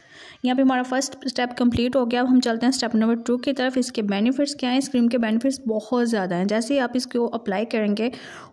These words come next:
फ़ौरन से आपकी स्किन को स्मूथ और फ्रेश कर देती है।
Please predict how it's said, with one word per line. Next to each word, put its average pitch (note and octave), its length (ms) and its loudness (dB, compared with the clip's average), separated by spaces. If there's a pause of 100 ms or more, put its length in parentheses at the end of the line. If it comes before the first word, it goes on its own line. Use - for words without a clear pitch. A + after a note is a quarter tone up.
फ़ौरन C4 280 2
से D4 140 0
आपकी C4 300 0
स्किन B3 380 0
को C4 120 0
स्मूथ B3 480 2
और C4 100 2
फ्रेश A#3 360 -2
कर C4 240 2
देती A#3+ 320 0
है। B3 140 0